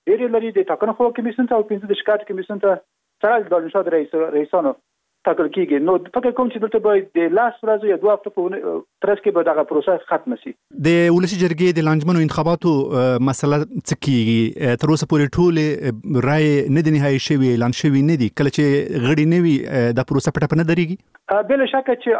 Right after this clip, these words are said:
Speaker 1: هغه موردونه چې د کمیسیون تصویب ته ضرورت لري، یعنې اووه کمیشنران د ټاکنو خپلواک کمیسیون کې او پنځه کمیشنر د شکایت کمیسیون کې، هغو به دې باید تایید وکړي او هغه تصویب کړي، هغه پاتې کیږي. اما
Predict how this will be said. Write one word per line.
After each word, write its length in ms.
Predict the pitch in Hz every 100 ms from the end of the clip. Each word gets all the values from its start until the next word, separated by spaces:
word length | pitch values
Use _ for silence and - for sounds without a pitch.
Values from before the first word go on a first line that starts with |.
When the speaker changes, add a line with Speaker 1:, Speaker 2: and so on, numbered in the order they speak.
| 220
Speaker 1:
هغه 140 | 226 226
موردونه 480 | 214 196 196 220 202 180
چې 140 | 175 170
د 100 | 165 185
کمیسیون 420 | 180 175 262 233 185
تصویب 320 | 143 - 240 160
ته 80 |
ضرورت 260 | 147 151 156
لري، 220 | 143 143
یعنې 80 | 143
اووه 160 | 147 202
کمیشنران 580 | 185 170 - 185 170
د 160 | 151 135 _
ټاکنو 340 | 151 165 185 220
خپلواک 440 | - _ - 214 208
کمیسیون 380 | 202 202 214 208
کې 120 | 208 202 _ _ _ -
او 120 | 170 -
پنځه 180 | 180 190
کمیشنر 420 | 208 165 156 196
د 140 | 196 -
شکایت 200 | 202 202 208
کمیسیون 320 | 185 - 196
کې، 320 | - 185 180 _ _ _ 175
هغو 160 | 175
به 120 | 196 180
دې 120 | 175
باید 120 | 175 165
تایید 240 | 160 180 220
وکړي 640 | 226 208 208 202 196 - 156
او 120 | 156
هغه 160 | 156 190
تصویب 360 | - - 233
کړي، 160 | 240 214
هغه 180 | 196 202
پاتې 160 | 170 156 190
کیږي. 260 | 185 - 208
اما 180 | 240